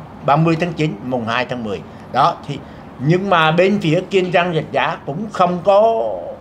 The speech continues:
không có nói, không có, không có chịu, là dứt khoát phải làm ngày hai mươi lăm tháng chín mà thôi.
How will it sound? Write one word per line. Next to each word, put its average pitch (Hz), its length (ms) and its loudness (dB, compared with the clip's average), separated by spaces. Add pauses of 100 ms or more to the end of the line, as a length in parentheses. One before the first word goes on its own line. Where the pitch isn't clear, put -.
(260)
không 180 220 0
có 202 140 4
nói, 185 400 0
không 180 240 -2
có, 190 220 4
không 175 200 -4
có 202 60 2
chịu, 147 260 -2 (200)
là 123 240 -2 (120)
dứt 196 240 -2
khoát 220 240 2 (340)
phải 123 200 2
làm 131 320 0
ngày 127 180 2
hai 135 180 -2
mươi 143 160 -10
lăm 143 240 -6
tháng 139 200 -10
chín 143 120 -12 (100)
mà 107 160 -8
thôi. 113 200 -4